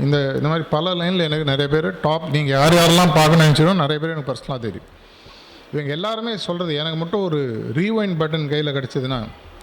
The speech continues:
இந்த காலகட்டத்துல போயிட்டு இந்த விஷயத்தை நான் மாத்தி அமைச்சேன்னா, இன்னைக்கு நான் பெட்டரா இருப்பேன்.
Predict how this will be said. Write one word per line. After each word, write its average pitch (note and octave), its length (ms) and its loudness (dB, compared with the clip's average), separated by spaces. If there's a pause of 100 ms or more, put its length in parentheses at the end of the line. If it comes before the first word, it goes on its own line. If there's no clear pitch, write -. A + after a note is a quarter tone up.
(680)
இந்த D3+ 260 -2
காலகட்டத்துல E3 540 0
போயிட்டு E3+ 360 0
இந்த G3+ 260 0
விஷயத்தை G3 500 0
நான் D#3 240 -2
மாத்தி E3 40 -10
அமைச்சேன்னா, E3 380 -2
இன்னைக்கு E3+ 260 -2
நான் D#3+ 160 -2
பெட்டரா C#3 280 0
இருப்பேன். G2+ 240 -6